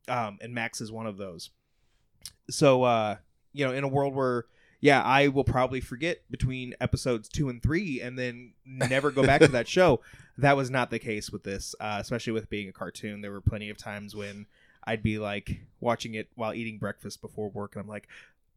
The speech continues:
Speaker 1: "Oh, wait, I'm not eight anymore." <laughs> Uh, coming in at number nine, um, this is one that I have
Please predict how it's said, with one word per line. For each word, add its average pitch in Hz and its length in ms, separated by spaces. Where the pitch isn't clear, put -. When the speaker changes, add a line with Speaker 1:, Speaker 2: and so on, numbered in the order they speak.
Speaker 1:
"Oh, 143 100
wait, 131 340
I'm 123 160
not 120 200
eight 107 160
anymore." 82 460
<laughs> - 40
Uh, 131 220
coming 240 360
in 180 200
at 123 160
number 127 320
nine, 107 720
um, 120 320
this 180 200
is 185 140
one 139 360
that 117 380
I 160 180
have 123 440